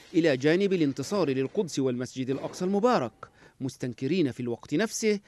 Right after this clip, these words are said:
التعامل غير الإنساني والخذلان الدولي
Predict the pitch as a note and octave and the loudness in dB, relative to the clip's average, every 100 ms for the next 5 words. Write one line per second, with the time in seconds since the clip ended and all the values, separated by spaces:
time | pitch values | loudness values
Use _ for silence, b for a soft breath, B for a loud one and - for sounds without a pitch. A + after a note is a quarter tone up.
0 | B B D#3 - - B2 B2 D#3 E3+ E3+ | B B -8 -6 -8 -4 -2 -2 0 0
1 | D#3+ A#2+ F#3 F#3+ G3 G3+ G3+ - G#3+ A3 | 0 -2 -2 0 0 -2 -4 0 0 0
2 | A#3 G#2 - b b - C3 A2 C3 A#2+ | -2 -4 -14 b b -6 -4 -4 -8 -2
3 | D#3 C3 B2+ D#3+ F#3 B3+ B3 | 0 0 0 2 4 2 2